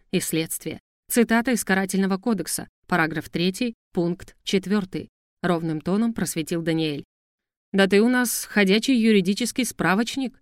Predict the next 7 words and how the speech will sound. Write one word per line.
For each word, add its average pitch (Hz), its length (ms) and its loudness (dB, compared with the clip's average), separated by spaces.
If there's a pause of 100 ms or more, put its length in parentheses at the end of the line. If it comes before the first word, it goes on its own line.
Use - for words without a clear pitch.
восхитился 185 680 -2
эльфом 170 360 -4
Родни. 160 380 -4 (480)
Тей 202 200 4
притих, 233 540 -4
обдумывая 165 540 -2
услышанное. 160 600 -6